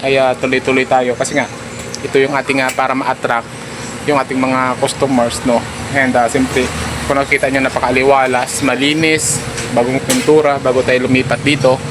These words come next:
And, ah, yun talaga ang aking gusto, eh. Kahit nga doon sa kabilang pwesto, yung aking, ah, first branch na kung saan nandun ako naka-duty,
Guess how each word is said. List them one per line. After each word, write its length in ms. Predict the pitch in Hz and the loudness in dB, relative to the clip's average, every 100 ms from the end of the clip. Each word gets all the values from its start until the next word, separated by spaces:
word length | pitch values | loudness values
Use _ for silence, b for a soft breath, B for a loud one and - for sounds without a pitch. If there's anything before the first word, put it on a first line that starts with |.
| - - - - 135 | -6 -6 -2 0 2
And, 240 | 131 131 | 2 2
ah, 160 | 127 127 | 0 2
yun 160 | 147 | 0
talaga 240 | 160 151 156 | 0 0 2
ang 100 | 151 | 0
aking 160 | 143 151 | 0 2
gusto, 320 | 139 135 165 | 2 2 0
eh. 80 | 135 | 2
Kahit 160 | 131 139 | 0 2
nga 120 | 143 | 0
doon 160 | 135 139 | 0 -2
sa 120 | 139 | 0
kabilang 400 | 139 135 135 135 | 0 0 -2 -2
pwesto, 320 | 113 147 - 143 | -2 -2 2 0
yung 200 | 135 123 | 2 0
aking, 240 | 123 131 | -2 -2
ah, 240 | 123 123 120 | 0 0 0
first 280 | 151 156 - | 0 -2 -2
branch 400 | 131 127 - - | -2 -2 -4 -4
na 200 | 127 120 | -2 -2
kung 80 | 123 | -2
saan 240 | 131 135 131 | -2 0 0
nandun 320 | 131 131 135 | 0 2 2
ako 120 | 131 | 2
naka-duty, 560 | 131 131 160 180 151 | 0 0 0 2 0